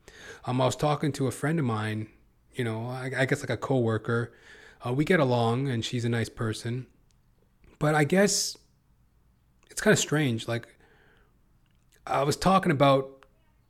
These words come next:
just how I was feeling in terms of pandemic and life situations and politics and just my worldview, basically. And I was saying, you know what? There's a lot of pain and suffering and disparity and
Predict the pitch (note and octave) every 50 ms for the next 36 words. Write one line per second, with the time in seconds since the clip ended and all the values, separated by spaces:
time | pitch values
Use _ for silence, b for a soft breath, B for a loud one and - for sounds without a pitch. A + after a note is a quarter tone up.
0 | - - - D3 - - - C#3 C#3+ C3+ B2 A#2+ A#2+ B2 A#2+ - - - B2+ C3
1 | D3+ D3 C3+ B2 A#2 A2+ - - C#3 B2 A2 A2+ G#2+ - - B2+ A#2+ A2+ G#2+ G2
2 | A#2 A#2 A#2 B2 A#2+ A#2+ A2+ - - G#2 G2+ G2+ G#2 G#2 G#2 G#2 G#2+ A2+ A#2 A2+
3 | - - A#2+ A2 - - A2+ A2 A2+ A2+ - - A#2+ A2+ A2+ A2+ G#2+ G#2 G2+ G2+
4 | G2+ G2+ G2+ G2+ - _ _ - - B2 A#2 A#2+ A#2 G#2+ - - A#2 A2+ - -
5 | - - - G#2+ G#2+ G#2+ G2+ - A2+ A2 - b b b b b - - C#3 C#3
6 | C#3 B2+ B2 B2+ D#3+ G3+ A3+ F3 B2+ A2 G2 A2+ A2 G#2+ G#2 G2+ A2+ B2 D3+ D3+
7 | - A#2+ - - G#2+ G#2+ A#2+ A#2+ - _ _ _ _ _ _ _ _ _ _ _
8 | _ _ _ _ B B B B B B B B - F#3+ F#3+ F#3+ F#3 F#3 - -
9 | F#3+ F#3 F#3 F3+ F3+ F3+ F3 F3 F3 E3+ E3+ F3 F#3 F#3 F3+ F#3 - - - F#3
10 | D#3 D3 C#3+ D3+ D3 D#3+ E3 E3+ E3+ E3+ D#3+ D#3 D3 C3 - - - - - D#3
11 | D#3 D#3 D#3 D3+ D3+ C#3+ C#3+ - - C#3+ C#3 - - - C#3+ C#3 C#3+ C#3 C#3 C3
12 | A#2+ A2+ A2 - B2 - - - - C#3+ C#3 C#3 C#3+ C#3+ C#3+ C#3 C#3 C#3 C#3 C3+
13 | B2 A#2 A#2+ A#2+